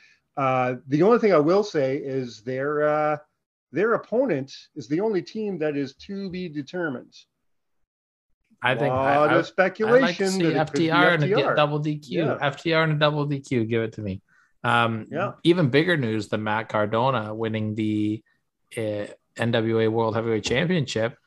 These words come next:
Speaker 2: is our boy Rory Fox is heading to WrestleCon in Dallas, baby.
Speaker 1: God damn.
Speaker 2: Gotta give a shout out
Speaker 1: Absolutely.
Speaker 2: to Rory.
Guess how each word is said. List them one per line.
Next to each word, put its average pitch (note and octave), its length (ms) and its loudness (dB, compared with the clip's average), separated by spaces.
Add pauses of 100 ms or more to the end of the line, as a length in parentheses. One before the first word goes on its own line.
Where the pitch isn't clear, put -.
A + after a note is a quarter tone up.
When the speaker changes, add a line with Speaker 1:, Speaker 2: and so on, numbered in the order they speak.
(260)
Speaker 2:
is C3+ 120 0
our D3 140 4
boy C#3+ 580 2
Rory D#3 440 0
Fox - 500 -4
is B2+ 100 -8
heading C#3 220 -4
to C3+ 40 -2
WrestleCon C#3 880 0
in C3 140 -8
Dallas, D#3 460 -2
baby. B2+ 340 -2
Speaker 1:
God B2 360 -2
damn. A#2+ 220 -4 (140)
Speaker 2:
Gotta C#3 260 -6
give C3+ 140 -4
a B2+ 60 -2
shout A#2+ 300 0
out A2 120 0
Speaker 1:
Absolutely. G2+ 60 -6
Speaker 2:
to A2 100 -4
Rory. G#2 420 -4